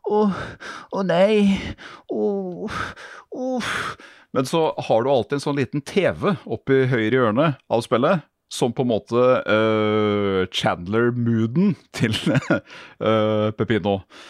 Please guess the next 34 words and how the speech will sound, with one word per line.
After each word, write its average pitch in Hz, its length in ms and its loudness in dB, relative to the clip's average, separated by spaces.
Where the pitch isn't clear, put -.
Eh, 107 520 2
så 120 160 -2
når 113 140 2
du 131 60 2
får 127 200 0
full 139 460 -2
speed, 170 540 -2
så 135 200 0
er 113 60 0
det 135 100 -4
liksom 123 220 -8
sånne 113 240 -8
skikkelige 107 640 -4
Looney 98 280 -2
Tunes-øyer 104 720 -4
som 113 120 -8
stikker - 600 -6
ut - 100 -6
av 110 80 0
huet 98 200 -2
på 101 180 -2
den, 107 100 -2
en 101 100 -4
tunge 92 380 -6
som 107 100 -4
er 98 60 0
tre 95 340 -2
meter 98 320 -2
lang 85 220 -4
til - 100 -12
siden, 90 300 0
som 101 120 -6
bare, 95 280 0
"Ah!" 127 540 0